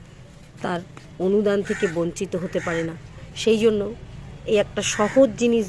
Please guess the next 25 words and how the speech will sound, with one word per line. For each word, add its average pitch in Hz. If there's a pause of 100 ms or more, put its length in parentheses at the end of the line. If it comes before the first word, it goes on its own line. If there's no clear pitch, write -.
দিয়ে 196 (460)
আপনারা 190 (100)
আপনাদের 175
শীতের 196
গাছগুলোকে 170 (440)
খুব 233 (140)
তাড়াতাড়ি 185 (100)
বাড়িয়ে 170
ফেলুন। 175 (880)
আরও 220
একটা 247
ছোট্ট 247 (120)
জিনিস 240
বলে 196
রাখি, 214 (400)
শীতের 233
বেশ 208 (100)
কিছু 226
গাছে 180
কিন্তু 190 (100)
প্রচণ্ড 196 (100)
পরিমাণের 185
মাকড়ের 185
উৎপাত 185
হয়। 185